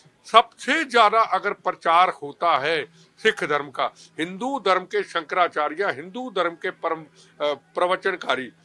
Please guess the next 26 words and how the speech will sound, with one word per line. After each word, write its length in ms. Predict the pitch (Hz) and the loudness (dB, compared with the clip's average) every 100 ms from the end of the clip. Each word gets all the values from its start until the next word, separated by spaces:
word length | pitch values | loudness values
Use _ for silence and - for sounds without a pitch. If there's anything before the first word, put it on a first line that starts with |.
| _ _ _ _ _ | _ _ _ _ _
गुरु 180 | 131 160 | -6 -6
गोविंद 380 | 139 139 180 185 | -6 -4 -4 -4
सिंह 260 | - 185 | -6 -4
महाराज, 520 | 160 143 156 165 165 - _ _ _ _ | 0 2 4 6 4 2 _ _ _ _
कलगीधर 520 | 170 175 175 180 165 151 | -4 -4 -4 -2 -2 0
महाराज, 460 | 143 139 147 143 | -2 0 0 -2
उनके 340 | 160 156 170 151 | -6 -10 -10 -8
साहबजादे 640 | - 147 143 139 135 151 | -2 -2 -2 -2 -2 -4
गुरु 260 | 123 147 | -8 -12
तेग 280 | 143 180 175 | -8 -8 -8
बहादुर 400 | 147 123 143 151 | -4 -2 -2 -4
हिंद 280 | 120 151 165 | -6 -10 -12
की 140 | 156 | -14
चादर, 400 | 147 139 113 113 - - _ 180 | -8 -6 -6 -8 -10 -20 _ -6
उनका 300 | 196 208 185 | -2 0 0
जिक्र 300 | 156 180 160 | -2 -6 -4
करते 320 | 151 127 180 | -4 -6 -8
हैं। 60 | |
अगर 160 | 170 165 | -6 -4
वो 220 | 147 196 | -4 -4
ना 100 | 180 | -4
होते 380 | 127 139 151 165 | -4 -6 -8 -10
तो 140 | 165 | -8
हम 200 | 110 110 | -10 -8
ना 100 | 135 | -6
होते, 380 | 123 127 - 147 | -6 -8 -12 -14